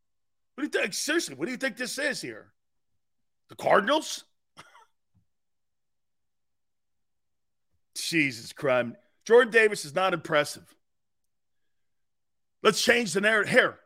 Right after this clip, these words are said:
let's change the narrative. Can he? Well, probably, maybe. I don't know.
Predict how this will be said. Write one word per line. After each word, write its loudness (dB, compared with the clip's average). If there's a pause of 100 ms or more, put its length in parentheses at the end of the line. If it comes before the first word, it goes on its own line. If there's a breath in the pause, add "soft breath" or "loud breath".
(320)
let's -2
change -4
the -6
narrative. 0 (1500)
Can 4
he? -6 (1200)
Well, 4 (480)
probably, 4
maybe. -2 (140)
I 6
don't 2
know. 6